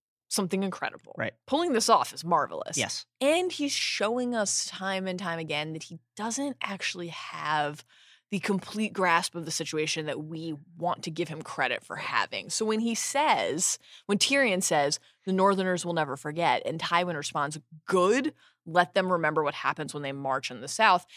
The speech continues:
Speaker 1: he's basically viewing this as welcome news. This
Speaker 2: Right.
Speaker 1: is a lesson for our foes. They won't make this a mistake again. But what do we know? We know that "The North remembers"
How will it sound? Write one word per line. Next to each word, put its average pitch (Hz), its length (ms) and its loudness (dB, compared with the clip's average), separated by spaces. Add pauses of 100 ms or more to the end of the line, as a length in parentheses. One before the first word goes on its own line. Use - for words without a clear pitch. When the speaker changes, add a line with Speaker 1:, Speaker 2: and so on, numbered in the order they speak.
(120)
Speaker 1:
he's 466 300 -2
basically 208 720 0 (540)
viewing 208 360 2
this 214 180 4
as 180 120 2
welcome 160 800 2 (160)
news. 240 500 0
This 202 180 2
Speaker 2:
Right. 202 100 4
Speaker 1:
is 208 100 2
a 202 60 6
lesson 165 580 0
for 156 240 0
our 135 140 2
foes. 143 580 0
They 143 140 -2
won't 143 240 -6
make 135 160 -4
this - 260 -8 (140)
a 151 80 -2
mistake 139 420 -2
again. 156 340 0
But 147 100 0
what 254 180 2
do 208 80 2
we 160 120 -8
know? 208 300 4
We 185 160 -2
know 240 200 4
that 156 240 2 (500)
"The 196 80 4
North 311 320 2
remembers" 147 800 0